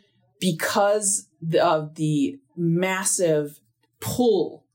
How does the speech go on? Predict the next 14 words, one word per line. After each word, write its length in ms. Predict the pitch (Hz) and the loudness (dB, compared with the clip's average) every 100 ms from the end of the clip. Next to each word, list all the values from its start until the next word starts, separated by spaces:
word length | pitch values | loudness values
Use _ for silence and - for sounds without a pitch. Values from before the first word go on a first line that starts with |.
| _ | _
to 220 | - 190 | -2 2
the 100 | 170 | 2
party 380 | 160 - 170 151 | 0 -2 -2 0
side 760 | 151 - 151 139 160 - - - _ | -2 -2 0 -2 -4 -8 -12 -20 _
now, 500 | 156 120 117 - - - _ - - - - | -4 -2 -4 -8 -10 -20 _ -20 -20 -20 -4
I 120 | 156 | -2
think 280 | 226 202 160 | 0 0 0
it, 140 | 165 160 | -2 0
we 120 | 156 | 0
have 240 | 156 147 | 0 -4
to 80 | 139 | -6
look 240 | 139 131 | -6 -8
at 120 | 113 - | -10 -12
this. 400 | - - - | -8 -6 -6